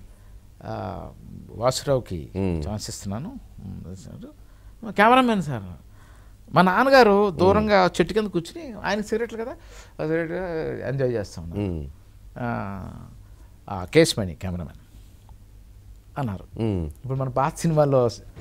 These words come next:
Speaker 1: ఆ, కెరటాలు రావడం,
Speaker 2: <laughs> అంతే.
Speaker 1: చెట్లు
Speaker 2: ఆ.
Speaker 1: ఊగిపోవడం,
Speaker 2: ఆ.
Speaker 1: అగ్నిపర్వతాలు పగలడం,
Speaker 2: Hmm.
Speaker 1: భూమి పగిలిపోయి,
Speaker 2: అవును, దూ-, దూరిపోయినట్టు.
Speaker 1: ఆ, అలా
Speaker 2: ఆ.
Speaker 1: తిరిగిపోతుంది నాకంతా.
Speaker 2: ఆ.
Speaker 1: ఫస్ట్ టైమ్ నా బాడీలో ఏదో ఒక, ఒక ప్రకంపన.
Speaker 2: Hmm.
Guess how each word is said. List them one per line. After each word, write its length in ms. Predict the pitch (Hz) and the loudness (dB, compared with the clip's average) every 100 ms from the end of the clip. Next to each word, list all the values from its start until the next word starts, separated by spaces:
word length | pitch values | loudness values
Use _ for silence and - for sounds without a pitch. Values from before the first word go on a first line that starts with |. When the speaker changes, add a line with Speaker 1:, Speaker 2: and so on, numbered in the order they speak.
| - - | -12 -6
Speaker 1:
ఆ, 360 | - 107 107 104 101 | -2 0 2 0 6
కెరటాలు 380 | 151 143 160 147 | 6 8 8 6
రావడం, 320 | 127 143 135 | 4 2 2
Speaker 2:
<laughs> 0 | |
అంతే. 200 | 120 107 - - - - 214 | 0 -2 -4 -8 -8 0 4
Speaker 1:
చెట్లు 200 | 160 139 | 6 10
Speaker 2:
ఆ. 120 | 131 | 10
Speaker 1:
ఊగిపోవడం, 460 | 101 117 151 143 139 - - | 10 10 8 8 2 -4 2
Speaker 2:
ఆ. 40 | |
Speaker 1:
అగ్నిపర్వతాలు 720 | 123 113 123 160 156 156 151 143 | 6 8 6 8 8 8 8 6
పగలడం, 520 | 123 135 147 139 131 | 6 8 10 8 6
Speaker 2:
Hmm. 220 | 127 131 | 4 6
Speaker 1:
భూమి 200 | 160 190 | 8 10
పగిలిపోయి, 460 | 175 165 170 - 117 | 10 10 10 10 10
Speaker 2:
అవును, 220 | 135 113 - - | 10 6 -2 -4
దూ-, 180 | 101 127 | 2 4
దూరిపోయినట్టు. 680 | 131 143 139 190 156 117 - | 6 8 8 8 8 4 2
Speaker 1:
ఆ, 220 | 202 247 | 4 6
అలా 100 | 226 | 8
Speaker 2:
ఆ. 40 | |
Speaker 1:
తిరిగిపోతుంది 600 | 226 202 233 247 220 160 | 6 4 2 2 2 0
నాకంతా. 380 | 135 131 123 117 | 0 0 2 4
Speaker 2:
ఆ. 40 | |
Speaker 1:
ఫస్ట్ 200 | 107 85 | 6 8
టైమ్ 320 | 135 254 208 254 403 - - - - - - - - - | 10 10 8 0 -4 -14 -20 -20 -20 -20 -20 -20 -20 -14
నా 260 | 131 151 170 | -2 4 4
బాడీలో 720 | 156 131 170 196 226 208 254 | 4 6 8 8 4 6 6
ఏదో 340 | 214 196 226 240 | 8 10 10 10
ఒక, 260 | - - | 6 0
ఒక 280 | 143 139 - | -4 -2 0
ప్రకంపన. 720 | 127 107 98 151 190 170 - | 0 0 2 2 2 2 0
Speaker 2:
Hmm. 520 | 110 - 107 101 80 | -2 -6 -4 -2 -2